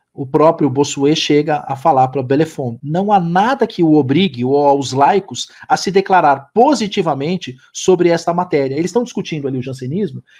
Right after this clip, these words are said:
e ali eles começam a discutir se o jansenismo ele deve, de certa forma, é, ser condenado, reprimido, ou deve ser advertido.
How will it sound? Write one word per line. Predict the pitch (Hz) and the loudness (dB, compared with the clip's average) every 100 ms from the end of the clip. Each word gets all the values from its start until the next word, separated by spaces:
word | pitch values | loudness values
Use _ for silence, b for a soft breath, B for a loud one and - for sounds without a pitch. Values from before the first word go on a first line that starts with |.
| b | b
e | 151 | -4
ali | 160 180 220 - | -2 -2 -4 -4
eles | 180 185 | -2 -2
começam | - 175 - 175 | 0 0 0 -4
a | |
discutir | - 165 - 196 196 b | -8 -10 -2 -4 -4 b
se | - | -6
o | 175 | -2
jansenismo | 190 175 170 180 175 | 0 0 0 0 0
ele | 160 | 0
deve, | 160 196 175 | 2 0 0
de | 139 123 131 | -8 -10 -6
certa | 147 139 | -4 -4
forma, | 135 139 127 123 b b | -2 -2 -2 -8 b b
é, | 123 127 - | -14 -12 -12
ser | - 160 | -8 -6
condenado, | 165 147 139 139 170 165 | -4 -2 0 2 2 0
reprimido, | 127 147 151 120 127 170 185 131 135 | -2 -2 -2 -4 -2 0 0 -2 -4
ou | 127 127 123 | -4 -4 -4
deve | 123 143 | 0 -2
ser | - | 0
advertido. | 147 123 131 - 151 170 180 135 127 | -4 0 -2 -2 -4 0 0 0 -2